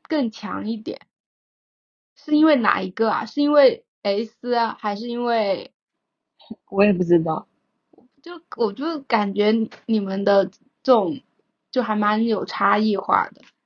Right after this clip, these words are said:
Speaker 1: 就像你说，你会想马上先去解决掉，再想怎么解决什么。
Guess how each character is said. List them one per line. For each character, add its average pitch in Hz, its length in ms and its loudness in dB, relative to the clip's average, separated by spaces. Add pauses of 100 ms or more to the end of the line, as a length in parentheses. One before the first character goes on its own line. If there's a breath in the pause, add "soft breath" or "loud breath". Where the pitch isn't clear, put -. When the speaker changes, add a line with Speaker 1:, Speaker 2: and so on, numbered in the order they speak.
(120)
Speaker 1:
就 285 140 -6
像 269 220 2
你 202 60 -6
说， 226 180 0
你 214 140 0
会 247 200 0
想 202 220 0
马 190 160 0
上 226 100 -4
先 269 160 0
去 269 100 -4
解 - 240 -6
决 175 200 -8
掉， 214 240 -2
再 233 140 -2
想 202 280 -8 (400)
怎 196 100 -8
么 202 120 -8
解 208 220 -4
决 185 120 -4
什 208 120 -10
么。 - 100 -12